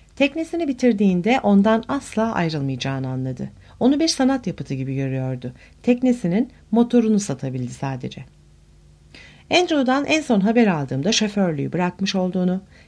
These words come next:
kendisine ambar miras bırakılan ve Andrew'u dahi ilan eden arkadaşıyla eski gemileri restore etmeye başladığını öğrendim.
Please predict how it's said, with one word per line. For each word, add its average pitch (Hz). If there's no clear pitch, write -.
kendisine 254
ambar 226
miras 202
bırakılan 139
ve 156
Andrew'u 185
dahi 147
ilan 160
eden 131
arkadaşıyla 156
eski 226
gemileri 156
restore 220
etmeye 135
başladığını 131
öğrendim. 127